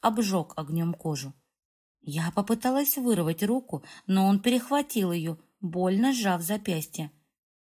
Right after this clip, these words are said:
Я продолжала тянуть на себя, а он в свою сторону.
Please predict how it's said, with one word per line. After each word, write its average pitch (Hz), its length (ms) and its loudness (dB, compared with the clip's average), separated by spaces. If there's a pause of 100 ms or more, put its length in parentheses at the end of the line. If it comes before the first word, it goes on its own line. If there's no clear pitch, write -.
(200)
Я 165 240 -2
продолжала 196 680 2
тянуть 214 520 2
на 160 80 -2
себя, 196 520 0 (240)
а 160 220 -2
он 185 300 0
в 196 60 -2
свою 247 500 0
сторону. 139 580 -4